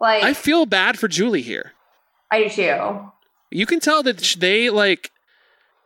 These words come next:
Speaker 2: their relationship is so fun and it's good. Like,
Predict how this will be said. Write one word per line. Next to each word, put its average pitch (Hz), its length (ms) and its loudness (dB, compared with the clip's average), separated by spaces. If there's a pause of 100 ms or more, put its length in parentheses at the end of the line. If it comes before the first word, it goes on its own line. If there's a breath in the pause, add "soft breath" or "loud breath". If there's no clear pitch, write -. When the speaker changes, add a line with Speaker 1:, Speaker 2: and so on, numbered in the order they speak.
(100)
Speaker 2:
their 233 480 2 (120)
relationship 175 760 0 (160)
is 170 540 0 (100)
so 160 320 0
fun 98 520 -6 (120)
and 170 120 -2
it's - 240 -4
good. 139 420 -2 (100)
Like, 131 220 -4